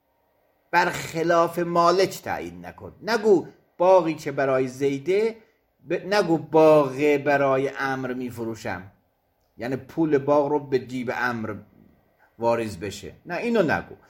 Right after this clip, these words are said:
اگر تصریح به خلاف نکنی، معامله صحیحه. پس سه تا قول شد. البته بعضی از این اقوال داخلش نظریه‌های کوچکی هم بود. تس-، باید تعیین کنی،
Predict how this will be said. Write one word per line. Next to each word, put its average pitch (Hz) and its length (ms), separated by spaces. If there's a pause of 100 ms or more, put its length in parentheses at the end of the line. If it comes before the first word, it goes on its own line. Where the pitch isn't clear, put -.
(220)
اگر 277 320
تصریح 202 580
به - 160
خلاف 151 480
نکنی، 196 420
معامله 110 380
صحیحه. 57 480 (320)
پس 151 160
سه - 260
تا 196 220
قول 202 300
شد. 247 360
البته 165 560 (380)
بعضی 160 320
از 147 100
این 165 120
اقوال 185 560 (240)
داخلش 185 680 (920)
نظریه‌های 151 680
کوچکی 156 560
هم 120 220
بود. 87 200 (440)
تس-، - 380 (440)
باید 190 340
تعیین 170 420
کنی، 240 420